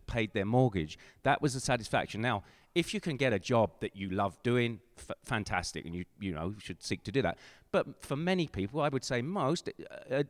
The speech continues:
you know, the job, it has a lot of grind about it because we're living in a fallen world. And,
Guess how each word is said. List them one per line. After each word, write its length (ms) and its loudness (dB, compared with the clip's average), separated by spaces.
you 140 -2
know, 120 4
the 120 0
job, 400 2
it 240 -10
has 340 -2
a 80 -2
lot 380 4
of 400 0
grind 420 -2
about 280 0
it 80 -2
because 280 -4
we're 140 2
living 200 4
in 100 2
a 40 0
fallen 360 2
world. 340 4
And, 140 0